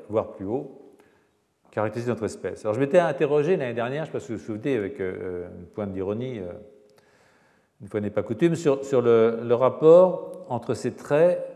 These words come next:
et la monogamie. Et donc, j'ai été regarder d'un petit peu plus près pourquoi est-ce que c'était de la monogamie. Je n'avais pas vraiment le,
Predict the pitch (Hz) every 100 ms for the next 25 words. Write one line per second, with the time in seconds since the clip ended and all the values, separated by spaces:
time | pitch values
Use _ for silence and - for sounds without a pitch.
0 | - 120 123 131 131 117 104 82 - -
1 | - _ _ _ - 92 95 98 104 117
2 | 110 123 110 120 117 104 110 101 87 98
3 | 131 127 104 92 117 113 - 92 101 -
4 | 95 90 90 90 92 95 107 135 107 95
5 | 98 - 104 98 104